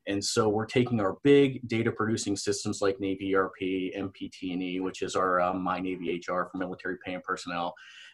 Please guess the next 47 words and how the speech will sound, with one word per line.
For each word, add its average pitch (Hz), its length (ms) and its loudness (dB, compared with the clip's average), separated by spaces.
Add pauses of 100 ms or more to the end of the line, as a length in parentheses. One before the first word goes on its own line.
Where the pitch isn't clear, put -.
(120)
and, 90 200 -4
um, 87 420 -2 (500)
the 98 80 0
Noble 92 280 2
program, 87 420 -4
which 90 140 -6
handles 90 300 -6
our 85 80 -4
sustainment 87 520 -8
and 73 60 -6
logistics. 85 560 -4
And 95 100 -6
we 95 120 -2
are 90 120 0
integrating 92 460 -4
those 85 380 -2
in 92 260 -6
with 85 200 -10
Jupyter 90 600 -2
and 92 180 -4
then 87 360 -4 (280)
slowly 107 420 4
starting 95 380 2
to 95 100 -4
tackle 98 480 0
some 101 260 0
of 92 100 -2
the, 90 160 0
what 95 140 0
I'll 90 80 -2
call 98 220 0
medium-sized 110 680 6
systems, 98 580 0 (320)
and 104 160 0
then 101 140 2
working 104 260 2
our 92 140 2
way 95 120 4
down 92 260 0
into 87 140 -2
the 82 80 0
smaller 82 380 -2
systems. 80 560 -4
And 90 140 -4
so 92 200 -2
we're 92 340 2
very, 101 420 4